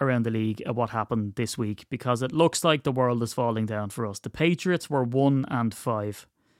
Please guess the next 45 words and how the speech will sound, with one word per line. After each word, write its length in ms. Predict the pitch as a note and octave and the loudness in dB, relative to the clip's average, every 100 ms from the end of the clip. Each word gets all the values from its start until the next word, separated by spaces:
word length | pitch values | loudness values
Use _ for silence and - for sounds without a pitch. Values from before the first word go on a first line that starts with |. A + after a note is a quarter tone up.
| _ _ _ | _ _ _
They 100 | - | -2
had 160 | A#2+ C3 | 2 4
the 80 | B2+ | 4
worst 260 | C#3 D#3 | 6 6
start 220 | - D#3 C#3 | 6 6 6
to 60 | |
the 60 | B2 | 0
season, 520 | - B2+ A#2 A#2 A2+ | 2 2 4 2 2
I 100 | A#2 | -2
think, 220 | - A2+ | -2 -2
since 280 | - A2 - | 0 -4 -2
nineteen 400 | B2 A#2 A#2+ C3+ | 0 2 2 2
ninety-five, 640 | C3 B2+ B2+ C3+ C3 C3 | 2 2 0 0 0 -2
potentially. 540 | C3 C3 C3 C3+ C3+ C3 - _ | -4 0 0 0 -4 -4 -16 _
There's 160 | - C3 | -6 0
some 140 | D3 | 2
people 240 | C#3 C3+ B2+ | 2 2 2
listening 260 | B2 C3 | 0 0
to 60 | A#2 | 0
this 140 | A2+ | -2
podcast 680 | - A#2 A2 A#2 A2+ G#2 - - _ _ _ _ | 0 -2 0 -2 -2 -2 -8 -18 _ _ _ _
who 140 | C3+ | 0
weren't 220 | A#2+ B2 A#2+ | 4 4 4
even 180 | A#2+ | 2
alive 540 | A2 G#2 G#2 G#2 G2 - | 2 0 -2 -2 -6 -8
the 60 | B2+ | -2
last 260 | A2+ G#2+ | 0 0
time 140 | - A2 | -2 -4
the 60 | |
Patriots 400 | - A2+ G#2 - | -2 -4 -2 -6
started 520 | - A#2+ G#2+ A2 G#2 D3 | -2 0 0 -2 -8 -8
a 60 | E3+ | -6
season 420 | - G#2+ G#2+ A2 | -4 -2 -2 -2
as 180 | A2+ G#2+ | -4 -4
badly. 400 | - G#2 G2+ G2 _ _ - _ _ | -6 -8 -8 -12 _ _ -20 _ _
They 100 | - | 0
went 220 | C3 D3+ | 2 4
up 100 | E3 | 4
against 440 | D3+ C3+ C3+ B2+ - | 2 4 4 4 2
the 320 | B2+ A#2+ A#2 | 2 2 2
Super 300 | - C#3 C3 | 0 0 0
Bowl 200 | B2+ A#2+ | 2 2
favourites, 460 | - A#2+ A#2 A#2 - | 2 0 0 -2 -2
Buffalo 360 | B2+ - A2+ | -2 0 -2
Bills, 540 | G#2+ C3 C3 C3 - | 0 2 4 2 -4